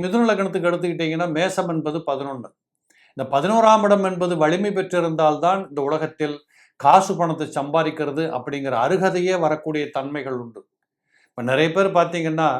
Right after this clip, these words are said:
ஒரு வாட்டி சம்பாதிக்கிறாங்க, எல்லாத்தையும் இழந்துடுறாங்க, திரும்ப நாலு வருஷம் அஞ்சு வருஷம் நடுவுலவே ரொம்ப கஷ்டப்படுவாங்க. திரும்ப பார்த்தீங்கன்னா ஏதோ ஒரு வாய்ப்பு ஏற்பட்டு மீண்டும் அவர்கள் வாழ்க்கையை துவங்கி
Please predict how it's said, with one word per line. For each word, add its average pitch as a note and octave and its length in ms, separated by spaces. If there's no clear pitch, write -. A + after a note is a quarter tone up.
ஒரு D3 200
வாட்டி F3 200
சம்பாதிக்கிறாங்க, D3 640
எல்லாத்தையும் E3 540
இழந்துடுறாங்க, D3+ 600
திரும்ப A3 300
நாலு F3 240
வருஷம் F3+ 260
அஞ்சு E3 180
வருஷம் E3 320
நடுவுலவே D#3+ 440
ரொம்ப D3+ 180
கஷ்டப்படுவாங்க. C3+ 640
திரும்ப B3 360
பார்த்தீங்கன்னா G#3 440
ஏதோ F3+ 120
ஒரு F#3 180
வாய்ப்பு F3 380
ஏற்பட்டு E3 400
மீண்டும் G3+ 400
அவர்கள் E3 380
வாழ்க்கையை E3+ 380
துவங்கி D#3+ 420